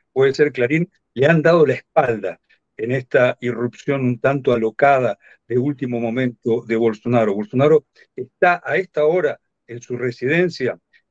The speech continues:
en la mansión oficial de Alborada, donde va a pasar los próximos dos meses, realmente solo. No hay con él personas que representen a grandes grupos de interés o de poder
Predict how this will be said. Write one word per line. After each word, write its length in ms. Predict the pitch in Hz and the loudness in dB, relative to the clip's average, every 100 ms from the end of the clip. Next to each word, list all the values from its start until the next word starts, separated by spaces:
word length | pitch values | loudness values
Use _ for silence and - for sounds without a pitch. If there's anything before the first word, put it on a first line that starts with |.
| _ | _
en 120 | 117 | -4
la 100 | 117 | -4
mansión 420 | 113 117 - 165 | -2 -4 -2 -2
oficial 680 | 151 117 - 151 147 127 113 _ _ _ | -2 -8 0 2 2 0 -8 _ _ _
de 100 | 117 | -6
Alborada, 580 | 123 127 151 156 120 - _ | -4 0 2 2 -2 -8 _
donde 320 | 113 104 107 | -12 -8 -4
va 100 | 123 | -2
a 40 | |
pasar 260 | 123 - 127 | -4 -4 -4
los 140 | 120 | -4
próximos 500 | 127 127 - 117 104 | -4 -8 -8 -10 -4
dos 160 | 143 131 | -4 0
meses, 500 | 160 175 127 113 _ _ - | -2 0 -4 -8 _ _ -6
realmente 840 | 113 165 185 170 196 180 208 214 _ | 2 4 4 2 -4 -4 -6 -6 _
solo. 640 | - - 147 117 95 - _ _ _ | -20 0 0 0 -8 -14 _ _ _
No 220 | 139 185 | -2 0
hay 140 | 202 | 0
con 220 | - 151 | 0 0
él 240 | 165 190 196 _ _ _ | 2 0 -4 _ _ _
personas 560 | 131 127 165 185 185 | -4 0 2 2 2
que 120 | 170 - | -2 -6
representen 840 | 127 127 113 - 170 170 151 143 _ - | -6 -4 -6 0 0 2 -2 -2 _ -2
a 80 | |
grandes 420 | 127 196 220 175 135 | 2 2 2 -4 -4
grupos 360 | 175 165 139 | -4 -2 -2
de 60 | 127 | -2
interés 440 | 120 131 165 - _ | -2 0 -2 -4 _
o 120 | 120 123 | -2 0
de 140 | 127 | 0
poder 380 | 123 135 175 | 2 2 2